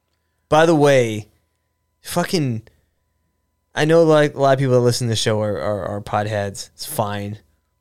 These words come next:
But don't have that as your personality. Your whole personality is you're a pothead. That's embarrassing. Stop.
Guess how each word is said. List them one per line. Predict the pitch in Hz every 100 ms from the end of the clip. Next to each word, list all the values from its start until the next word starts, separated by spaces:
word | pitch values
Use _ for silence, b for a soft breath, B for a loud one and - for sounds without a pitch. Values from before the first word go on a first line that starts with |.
| _ _
But | - -
don't | 127 123 - -
have | 117 107
that | 107 107
as | 107 107 104
your | 101 98 95 _ _ _
personality. | - 131 120 113 104 98 98 95 - _ _
Your | 135 147
whole | 170
personality | 185 180 175 160 160 156
is | 151 131
you're | 135
a | 120
pothead. | 120 120 127 123 120 123 _ _ _ _
That's | 127 127
embarrassing. | 131 110 113 110 110 - 92 -
Stop. | - - 127 127 107